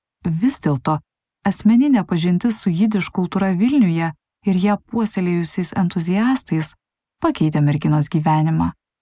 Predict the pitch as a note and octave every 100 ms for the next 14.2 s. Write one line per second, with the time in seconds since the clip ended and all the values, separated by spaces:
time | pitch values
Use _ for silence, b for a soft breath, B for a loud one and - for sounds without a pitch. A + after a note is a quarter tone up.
0 | _ _ - F3 E3 D#3 - A3 C4 A#3+
1 | A3+ A3 G#3+ G3 E3 D3 D3 F3+ - -
2 | - F3 E3+ D3 D3+ - _ _ _ _
3 | _ _ _ _ _ _ _ - A3+ G3
4 | A3+ G3+ D#3 D3 D3+ - _ _ _ _
5 | _ _ _ _ - F#3+ G3+ F#3+ F#3+ F#3
6 | - C#4 F#4 _ _ _ _ - F#3+ F#3+
7 | B3 D#4 E4+ D#4+ - F3+ D#3+ G#3+ C4 -
8 | A3 F#3 E3 F3 - G#3 - - C#4 A3
9 | - - - _ _ - G3 F#3 F3+ F3+
10 | E3+ D4+ - G#3+ F#3 - F#3+ F3 E3 -
11 | D#3+ E3 D#3 D3 C#3+ D#3 _ _ _ -
12 | A3 A3 - A#3 A#3 G3+ F#3+ F3+ F3 G#3+
13 | G#3+ G3+ F3 - E3 E3+ E3+ E3+ E3 E3+
14 | E3+ D#3+